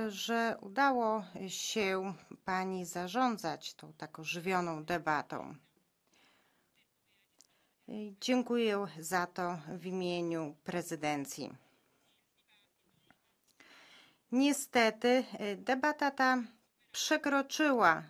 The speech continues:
zdrowy, rozsądek i odeszła też naprawdę bardzo od faktów.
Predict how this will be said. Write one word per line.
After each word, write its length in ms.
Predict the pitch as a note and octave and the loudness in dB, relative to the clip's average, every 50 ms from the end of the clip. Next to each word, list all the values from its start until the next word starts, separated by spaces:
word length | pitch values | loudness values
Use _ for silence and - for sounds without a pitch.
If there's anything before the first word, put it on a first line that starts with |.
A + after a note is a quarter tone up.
| - - | -12 -12
zdrowy, 920 | F3+ F3+ - - - A3 A3 A#3 A3+ A3 G#3 F3+ G3 G#3+ G#3+ G#3+ G#3+ F#3+ D#3+ D#3+ - G3 G3 F#3 F#3 F#3+ | -12 -12 -12 -4 0 4 6 8 8 6 6 2 0 0 0 0 0 -2 -6 -10 -8 -6 -4 -2 -2 0
rozsądek 1000 | F#3+ G3+ G3+ G3 - - - - G#3+ F#3 F3 F3 E3+ F3 G3 G#3+ C4+ C4+ - C#4+ | 0 0 0 -2 -4 -4 0 4 4 4 4 2 0 -2 -2 -2 -2 -2 -2 0
i 120 | D4 D#4+ | 2 2
odeszła 540 | D#4 C#4+ C4 C#4+ D4 C#4 - - - C4 B3 | 2 2 2 2 2 2 2 2 4 4 4
też 240 | B3 B3 A3+ - - | 4 2 -4 -2 -2
naprawdę 640 | A3 G#3+ G#3+ A3 A3+ A3+ A3 G#3 - A3 A3 A3 | -2 0 2 4 4 4 4 2 0 0 0 2
bardzo 600 | F#3+ G3 G3 G3+ G#3 G#3 G3 - - G#3+ G3+ - | 4 4 4 6 4 2 0 -2 0 0 0 2
od 240 | - F#3+ F#3 F#3 - | 0 -2 -4 -6 -6
faktów. 720 | - - G#3 E3+ - - - - - - - - - - | -4 -2 0 0 -2 -4 -10 -18 -16 -18 -18 -18 -20 -20